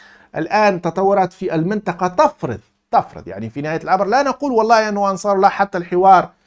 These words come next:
لن يقبلوا به لأنهم، آه، عندهم قوة كبيرة وخارقة. صحيح أنه الضغط، إذا وجد ضغط أمريكي ف يمكن أن يؤثر، ولكن ليس لدرجة أنه القضاء على هذه الحركة. وبالتالي،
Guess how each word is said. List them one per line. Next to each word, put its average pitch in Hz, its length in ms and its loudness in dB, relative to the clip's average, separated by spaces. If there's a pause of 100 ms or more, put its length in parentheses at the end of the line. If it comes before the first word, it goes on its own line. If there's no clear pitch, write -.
(260)
لن 190 200 -2
يقبلوا 170 440 -2
به 180 300 -2
لأنهم، 175 640 0
آه، 151 640 0
عندهم 156 320 -4
قوة 185 380 0
كبيرة 170 380 -2
وخارقة. 131 560 -4
صحيح 233 500 -6
أنه 214 320 -2 (440)
الضغط، 208 680 2 (180)
إذا 151 220 0
وجد 180 380 -2
ضغط 165 380 -2
أمريكي 170 480 -6
ف 233 120 -8 (1300)
يمكن 202 460 -4
أن 147 160 -8
يؤثر، 139 440 -10
ولكن 226 400 -4
ليس 311 280 -2
لدرجة 220 600 -4
أنه 208 140 -2
القضاء 214 500 4
على 143 300 2
هذه 135 560 -4
الحركة. 120 460 -6
وبالتالي، 196 580 -6